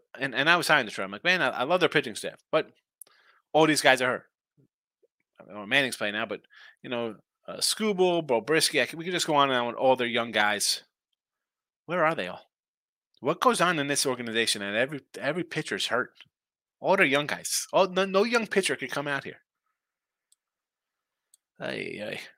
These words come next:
Detroit. Uh, Nick, not a good day yesterday. Lost over Mets, under Nats one, and under Braves, Dodgers, over Reds three and two. Uh, what was the juice on this? Three, I don't know what you're complaining about. Three and two over a hundred games is sixty percent, Nick.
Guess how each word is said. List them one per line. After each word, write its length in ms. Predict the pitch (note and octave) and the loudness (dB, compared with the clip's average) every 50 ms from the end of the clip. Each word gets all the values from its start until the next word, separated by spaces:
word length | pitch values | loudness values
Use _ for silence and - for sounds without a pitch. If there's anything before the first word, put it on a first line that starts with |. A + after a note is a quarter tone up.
| _ _ | _ _
Detroit. 480 | - G#2 F#2+ - - F#2 F2+ G#2+ G#2 - _ _ _ - - _ - | -14 -8 -6 -6 -6 -6 -6 -10 -12 -14 _ _ _ -20 -16 _ 2
Uh, 320 | A2+ B2+ C3 C3+ C3+ - | 6 8 10 10 8 8
Nick, 300 | D3 D3 B2+ - - - - _ | 6 2 -2 -4 -8 -14 -12 _
not 160 | D#3 F3+ A3+ | 4 4 6
a 60 | B3+ | 6
good 100 | A#3+ B3 | 4 4
day 140 | A3 A#3+ A3+ | 6 8 8
yesterday. 340 | A3 G#3+ G3+ - G#3 G#3 G3+ | 8 8 8 6 6 6 6
Lost 420 | F3+ D#3 D#3+ E3+ F3+ F#3 - - | 4 2 2 0 0 0 -2 -2
over 280 | - B2+ C#3 C3+ C3 A#2+ | -2 -2 0 0 0 -2
Mets, 480 | A#2 D#3 F#3+ G#3+ G#3 - - - - - _ - | 2 4 4 4 6 4 2 2 0 -2 _ 0
under 340 | B2+ B2+ B2+ A2 A2+ A#2 | 0 0 0 -2 -4 -4
Nats 380 | A#2 C3+ C#3+ C#3+ C3+ - - - | -2 -2 -2 -2 -2 -2 -6 -6
one, 520 | C#3 D3 D3+ D#3+ E3+ E3+ E3+ E3+ D#3+ D3 - _ _ - | -6 -6 -6 -6 -6 -6 -6 -8 -12 -16 -18 _ _ -12
and 180 | B2 B2 A#2+ - | -10 -10 -8 -8
under 260 | B2 B2 A#2 A2+ G#2+ | -8 -8 -6 -8 -8
Braves, 380 | F#2+ B2 C3+ D3 D#3 D#3 C#3+ | -6 -4 -4 -4 -4 -6 -6
Dodgers, 380 | - C#3+ C3+ C#3+ C#3 C#3+ C3+ B2+ | -4 -4 -4 -4 -4 -6 -6 -6
over 200 | C3+ C3 A#2 A#2+ | -8 -6 -4 -4
Reds 440 | A#2+ B2+ C3 B2 A#2+ - - - - _ _ _ _ _ _ _ - | -2 -2 -2 -2 -4 -4 -6 -6 -8 _ _ _ _ _ _ _ -14
three 220 | - - D3 D3+ C#3+ | -8 -6 -4 -4 -4
and 100 | B2 - | -4 -2
two. 220 | - C3 G2+ E2+ - _ _ _ _ _ _ - - _ _ _ _ _ _ _ _ _ _ _ _ _ _ _ _ _ _ _ _ _ _ _ - | -2 -2 -2 -2 -6 _ _ _ _ _ _ -20 -20 _ _ _ _ _ _ _ _ _ _ _ _ _ _ _ _ _ _ _ _ _ _ _ -6
Uh, 280 | G#2+ A2+ - - B2 | -6 -6 -4 -6 -2
what 160 | C#3 D#3+ G#3+ B3 | 2 2 2 4
was 100 | C4 A3+ | 2 0
the 80 | A3 | 0
juice 240 | F#3 G3+ A3 - - | 2 2 4 4 4
on 140 | C3+ G#2+ G2 | 4 4 2
this? 240 | F2+ - - - - | -2 -4 -4 -2 0
Three, 220 | - G3+ A3+ G#3 | 2 4 4 6
I 80 | D#3 E3+ | 6 6
don't 80 | G#3 A#3+ | 6 6
know 80 | A#3 | 6
what 80 | A3 G3+ | 4 4
you're 80 | G#3+ | 2
complaining 260 | F#3 F3+ D#3+ G3+ G#3 F#3+ | 0 4 6 8 8 8
about. 200 | D3+ B2+ A#2 - | 8 6 4 2
Three 160 | F#3 G#3 G#3+ | 2 0 0
and 80 | G3+ | 2
two 120 | - A3 G#3+ | 6 8 8
over 140 | G3 F3 D#3+ | 10 10 10
a 20 | |
hundred 200 | F3 G3 F3+ E3 | 10 8 8 4
games 200 | F3+ F#3+ F3+ D3+ | 4 4 4 4
is 80 | D3 - | 4 4
sixty 320 | - - A#3 - - G#3+ | 4 4 4 2 0 -2
percent, 400 | F#3 E3+ - - - G3+ D3+ A#2 | 0 4 6 8 8 8 6 4
Nick. 320 | A2+ A2+ A2 - - - | 0 -4 -6 -6 -10 -20